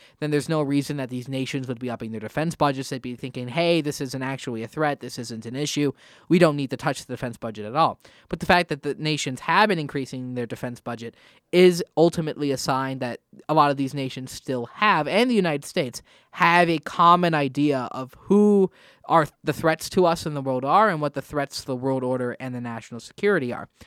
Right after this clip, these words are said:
And it also demonstrates that I think they're not relying on the U S to protect them.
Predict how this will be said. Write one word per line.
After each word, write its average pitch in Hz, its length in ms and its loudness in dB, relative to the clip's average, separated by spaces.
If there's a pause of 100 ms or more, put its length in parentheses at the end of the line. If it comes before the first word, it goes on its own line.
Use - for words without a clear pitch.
(380)
And 214 100 6
it 214 60 4
also 220 500 8
demonstrates 151 880 -2 (340)
that 139 320 2
I 139 140 -2
think 131 360 -8
they're 180 120 2
not 220 240 4
relying 214 480 4
on 127 140 0
the 127 100 0
U 127 240 0
S 110 140 -8
to 131 100 -8
protect 117 380 -10
them. 107 180 -14